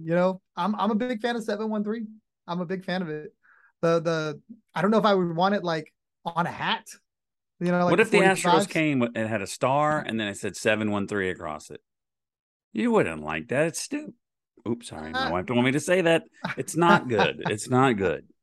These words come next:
Speaker 1: I think I'd have to see it. I, I, I will reserve judgment. I'll say it's fair for now because I don't hate it. I would just have to see it. Um, I didn't see the, the U T S A Roadrunners. Shout out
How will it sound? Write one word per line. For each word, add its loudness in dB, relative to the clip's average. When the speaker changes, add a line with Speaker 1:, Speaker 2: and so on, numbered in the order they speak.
Speaker 1:
I 4
think 2
I'd 8
have 4
to -4
see 2
it. -4
I, 2
I, 0
I 2
will 4
reserve 0
judgment. -2
I'll -4
say 0
it's -8
fair -2
for -2
now -2
because 0
I 2
don't 4
hate 4
it. -6
I 0
would 0
just -10
have -2
to -8
see -4
it. -14
Um, 0
I 0
didn't 6
see 2
the, 4
the -4
U -2
T -2
S -2
A 0
Roadrunners. -4
Shout 2
out 0